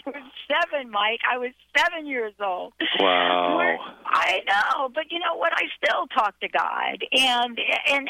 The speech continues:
Speaker 1: and you know what? I can stand here today and say, "Yeah, this is a powerful message. Your story is powerful." You know, this book, uh, Leveraging the Universe and Engaging the Magic, it's just one of your books.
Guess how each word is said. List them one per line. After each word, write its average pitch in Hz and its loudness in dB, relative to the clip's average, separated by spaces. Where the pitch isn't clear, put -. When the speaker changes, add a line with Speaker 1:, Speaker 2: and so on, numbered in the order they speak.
Speaker 1:
and 302 -2
you 302 -4
know 160 -2
what? 180 2
I 254 2
can 254 -4
stand 285 -2
here 269 -2
today 233 0
and 214 -6
say, 202 0
"Yeah, 180 0
this 294 -2
is 196 0
a 190 0
powerful 180 -2
message. 180 -4
Your 220 -2
story 240 0
is 147 -8
powerful." - -6
You 262 6
know, 269 6
this 247 -2
book, 262 2
uh, 208 4
Leveraging 214 -2
the 190 -10
Universe 196 0
and 185 -4
Engaging 190 -2
the 170 -2
Magic, 175 0
it's 226 -2
just 262 0
one 240 2
of 175 -2
your 170 -2
books. 156 -4